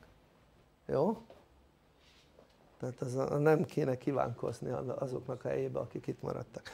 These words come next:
Na szóval, lényeg az, hogy, hogy mondom, átlagosan tizenhárom év elteltével, tehát tizenhárom év az újraszületés. Tehát az azt jelenti, hogy az illető egy olyan testbe születik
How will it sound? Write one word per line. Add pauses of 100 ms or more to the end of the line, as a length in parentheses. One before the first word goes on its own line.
(180)
Na
szóval, (220)
lényeg
az,
hogy, (880)
hogy
mondom,
átlagosan
tizenhárom
év (840)
elteltével,
tehát
tizenhárom
év (640)
az
újraszületés. (640)
Tehát
az
azt
jelenti,
hogy
az
illető (1300)
egy
olyan
testbe
születik